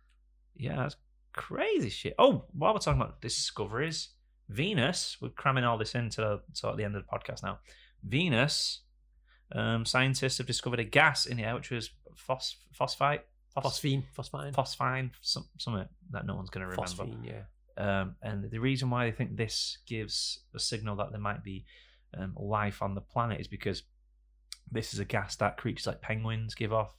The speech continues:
Speaker 1: There's a few other examples of it, um, which I can't remember. I've not got
Speaker 2: Lovely
Speaker 1: the laptop in front
Speaker 2: biscuit.
Speaker 1: of me. And, uh, <laughs> cracking biscuit. Or if you, uh, go to Aldi, you get yourself a seal bar.
Speaker 2: Yep.
Speaker 1: Um, yeah, so the, the, like, animals like penguins give off this gas, which then goes into the atmosphere and settles.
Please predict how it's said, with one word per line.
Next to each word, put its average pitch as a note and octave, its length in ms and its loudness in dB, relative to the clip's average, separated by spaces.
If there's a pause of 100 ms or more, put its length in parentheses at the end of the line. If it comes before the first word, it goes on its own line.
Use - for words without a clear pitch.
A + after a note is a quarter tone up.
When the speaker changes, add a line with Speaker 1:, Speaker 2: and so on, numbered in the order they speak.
Speaker 1:
There's A2 140 -8
a G2+ 40 -8
few G#2+ 140 -4
other G2 140 -2
examples G2 560 -4
of G2+ 60 -6
it, G#2+ 120 -4 (560)
um, G2+ 540 2
which - 300 -8
I - 120 -18
can't G2 140 -6
remember. G2 240 -4
I've G2 140 -6
not G#2 100 -6
got A#2 60 -4
Speaker 2:
Lovely G2 260 0
Speaker 1:
the G#2+ 60 0
laptop - 160 -2
in B2+ 60 -2
front - 40 -2
Speaker 2:
biscuit. - 20 -4
Speaker 1:
of G2+ 40 -4
me. G2 100 0 (500)
And, G#2+ 340 0
uh, G#2 240 6 (140)
<laughs> - 760 -6
cracking - 420 -8
biscuit. - 300 -14 (240)
Or G2 100 4
if - 140 -4
you, G#2 120 -2
uh, G2 220 0 (240)
go G#2 140 -2
to - 100 -8
Aldi, G2+ 360 -2 (380)
you G#2 60 -10
get G2+ 80 -8
yourself G#2+ 220 -8
a - 40 -6
seal G#2 300 -2
bar. G2+ 240 -2 (140)
Speaker 2:
Yep. B2+ 280 2 (680)
Speaker 1:
Um, A2+ 540 6 (180)
yeah, C3 180 10
so G#2+ 320 6
the, - 220 -6
the, - 140 -8 (180)
like, A2 120 2
animals A2 220 2
like A2 100 0
penguins G2+ 400 0
give G#2 160 -4
off G2 140 -2
this - 140 -8
gas, - 400 2
which - 140 -10
then G2 100 -4
goes F#2+ 180 -4
into F#2 140 -8
the G#2 60 2
atmosphere F#2+ 400 -2
and F#2 120 -6
settles. - 320 0